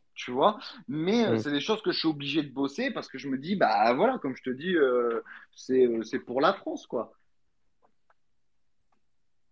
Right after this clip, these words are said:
Speaker 2: Alors attends, je vais, euh, je vais essayer de, de,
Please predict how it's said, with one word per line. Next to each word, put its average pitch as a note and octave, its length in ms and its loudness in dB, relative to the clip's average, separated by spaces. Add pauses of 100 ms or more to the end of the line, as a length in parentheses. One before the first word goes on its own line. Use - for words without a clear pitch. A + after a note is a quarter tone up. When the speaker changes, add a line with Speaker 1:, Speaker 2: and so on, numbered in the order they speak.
(800)
Speaker 2:
Alors A2 240 4
attends, G#2 360 4
je G#2+ 160 6
vais, A2+ 240 12
euh, G#2 340 12
je A2 100 8
vais G#2 80 10
essayer G#2+ 220 10
de, G#2+ 460 12
de, G2 200 4